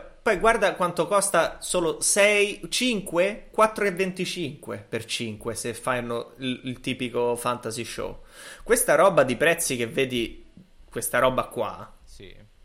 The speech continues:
Speaker 1: m-, cinque, millenovecento, si scopano nel bagno.
Speaker 2: Esatto.
Speaker 1: Si trapanano, cioè, se, se fanno, eh, ti vedi un, un, è, è una, è una roba decadente, sei, sei Nerone.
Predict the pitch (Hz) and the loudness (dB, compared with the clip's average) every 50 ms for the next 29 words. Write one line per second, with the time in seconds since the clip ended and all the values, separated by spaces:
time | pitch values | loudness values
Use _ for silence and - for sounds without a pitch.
0 | - - - - - - - - - - - _ _ _ - - - - 127 120 | -20 -20 -20 -20 -18 -16 -14 -14 -14 -16 -20 _ _ _ -20 -20 -16 -12 -12 -12
1 | 113 - - 117 110 - - - 139 135 131 - - 123 113 120 131 135 127 127 | -12 -12 -12 -12 -10 -8 -4 -2 -2 -2 -2 -2 -2 -2 0 0 0 2 2 2
2 | 123 123 120 120 120 117 120 110 101 98 95 92 98 104 107 - - - - - | 4 4 2 2 2 0 0 0 0 -2 -4 -6 -6 -6 -8 -10 -14 -20 -20 -20
3 | _ _ _ _ - - - - - - 180 175 - - - - - - - 202 | _ _ _ _ 0 4 6 8 8 8 6 6 6 6 6 4 2 4 4 4
4 | 208 - - 131 117 117 117 113 110 110 107 110 110 107 - 107 104 101 101 110 | 4 4 4 2 2 2 0 -4 -4 -4 -4 -4 -4 -4 -4 -4 -4 -6 -8 -10
5 | 110 113 110 92 78 110 107 _ _ - 104 - - 104 90 82 _ _ _ _ | -10 -10 -10 -10 -12 -14 -18 _ _ -20 -20 -20 -20 -20 -20 -20 _ _ _ _
6 | _ _ _ _ - - - - 127 127 - 135 139 151 151 - 165 170 185 180 | _ _ _ _ -14 -8 -6 -6 -4 0 2 4 4 4 6 6 8 8 8 8
7 | 170 156 139 139 139 135 131 127 139 127 107 120 123 - 113 117 - 123 - - | 8 6 4 2 2 0 -2 -2 -2 -2 -2 -4 -6 -8 -8 -8 -6 -8 -6 -2
8 | - 143 143 143 139 135 - - - - 87 - 123 - 139 127 147 175 160 123 | 0 2 2 4 2 0 0 -2 -4 -8 -8 -8 -8 -6 -4 -2 0 0 0 -2
9 | 131 127 127 123 127 127 123 127 127 120 - - 139 131 127 123 - - - - | -2 -4 -6 -6 -8 -8 -10 -10 -10 -10 -10 -10 -8 -8 -8 -10 -12 -12 -8 -6
10 | 110 101 - - 131 135 131 139 143 - 143 143 139 147 151 156 165 165 143 139 | -6 -4 -4 -4 -2 0 0 0 2 2 0 2 2 4 4 4 4 4 4 2
11 | 131 - 131 120 - - 117 113 120 127 127 123 117 107 - - 92 - - - | 0 0 -2 -4 -4 -4 -4 -2 0 0 0 -2 -4 -8 -10 -10 -8 -6 -2 0
12 | 120 120 120 123 - - - - - 131 127 127 127 131 131 123 131 147 143 135 | 0 2 0 0 -2 -6 -8 -4 -2 0 0 0 2 0 2 2 2 2 2 2
13 | 120 113 110 - 110 - - | 0 -2 -4 -10 -14 -16 -18